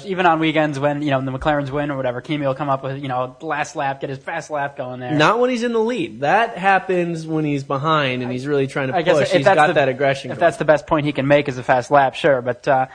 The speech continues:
Speaker 1: yeah, I mean, so definitely, you know, very solid performance for Kimi. We can't, uh, can't understate that. I mean, that
Speaker 2: And, and one he was quite happy about. I mean, this was, this was a, this was a happier Kimi Räikkönen than I've seen in a long time.
Speaker 1: Yeah, definitely. I mean, it's actually a celebration in the car. And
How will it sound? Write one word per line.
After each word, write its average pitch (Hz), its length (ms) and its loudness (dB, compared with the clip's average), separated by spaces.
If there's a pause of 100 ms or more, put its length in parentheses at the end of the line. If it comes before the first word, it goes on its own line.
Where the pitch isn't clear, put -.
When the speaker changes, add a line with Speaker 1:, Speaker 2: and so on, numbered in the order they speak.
(220)
Speaker 1:
yeah, 202 160 6
I 151 40 2
mean, 160 180 -2 (100)
so 196 140 4
definitely, 175 500 0
you 139 60 -4
know, 131 140 -4
very 151 200 2
solid 165 300 4
performance 165 360 0
for - 120 -8
Kimi. 147 320 -4
We 131 100 -8
can't, 139 320 -6
uh, 131 280 -4 (440)
can't 156 160 -4
understate 143 380 -8
that. 139 220 0
I 123 40 -8
mean, 131 140 -6
that 139 260 -2
Speaker 2:
And, 170 160 2
and 175 180 2
one 214 140 6
he 277 80 0
was 262 160 0
quite 247 240 4
happy 247 260 2
about. 117 320 0
I 120 60 0
mean, 151 180 -2
this 233 180 -4
was, 160 340 0
this 214 200 -2
was 185 160 4
a, 147 160 2 (320)
this 180 220 -4
was 202 100 0
a 165 80 4
happier 196 460 2
Kimi 208 300 -6
Räikkönen 180 440 0
than 131 80 -6
I've 160 160 -4
seen 170 140 -2
in 135 80 -2
a - 20 -4
long 131 480 0
time. 160 460 -8
Speaker 1:
Yeah, 214 140 4
definitely. 180 360 2
I 127 40 2
mean, 131 160 -2
it's - 200 -10
actually 160 240 -2
a 143 40 0
celebration 165 560 2
in 151 60 2
the 143 60 -4
car. 147 420 4
And 147 360 -2